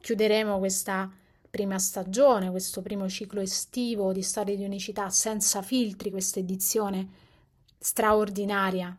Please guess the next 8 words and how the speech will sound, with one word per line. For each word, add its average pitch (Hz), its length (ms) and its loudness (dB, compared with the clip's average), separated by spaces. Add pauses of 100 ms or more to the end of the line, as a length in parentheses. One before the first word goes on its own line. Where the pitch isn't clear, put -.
ok, 202 220 -4
di 175 140 -4
Storie 196 320 0
di 185 80 -2
Unicità, 202 600 -2 (760)
e 277 180 2
ti - 160 -8 (140)
racconterò 277 920 4